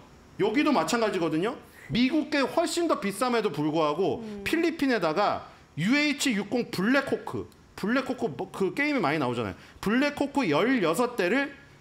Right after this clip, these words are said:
Speaker 1: 수리온 열 대 가격으로 준다고 필리핀을 꼬셔가지고 필리핀한테 이걸 팔아버렸습니다.
Speaker 2: 아이고.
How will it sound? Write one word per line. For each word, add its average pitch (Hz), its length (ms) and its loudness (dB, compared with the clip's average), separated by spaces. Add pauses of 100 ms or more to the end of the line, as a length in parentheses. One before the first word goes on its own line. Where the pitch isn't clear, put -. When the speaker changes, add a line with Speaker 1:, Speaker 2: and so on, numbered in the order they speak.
Speaker 1:
수리온 311 680 0
열 160 360 0
대 311 160 0
가격으로 214 420 0
준다고 180 440 -4
필리핀을 240 520 -4
꼬셔가지고 226 560 -2
필리핀한테 240 640 -4
이걸 180 300 -2
팔아버렸습니다. 202 720 -2 (100)
Speaker 2:
아이고. 190 440 -16